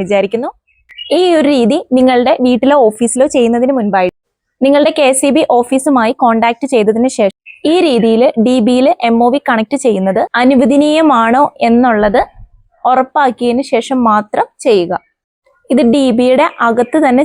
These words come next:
ചെയ്യണമെന്നില്ല, പുറത്ത് ചെയ്താലും കൃത്യമായിട്ട് വർക്ക് ചെയ്യും. ഒരു തവണ യൂസ് ചെയ്ത എം ഒ വി നമുക്ക് വീണ്ടും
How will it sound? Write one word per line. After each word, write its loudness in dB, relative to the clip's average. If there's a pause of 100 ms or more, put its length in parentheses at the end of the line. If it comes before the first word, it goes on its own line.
ചെയ്യണമെന്നില്ല, 0 (380)
പുറത്ത് -2 (100)
ചെയ്താലും 0 (120)
കൃത്യമായിട്ട് -2
വർക്ക് -2
ചെയ്യും. -2 (760)
ഒരു 2
തവണ 2 (120)
യൂസ് 0
ചെയ്ത 2 (120)
എം 0 (120)
ഒ 2
വി -2 (300)
നമുക്ക് 0
വീണ്ടും 2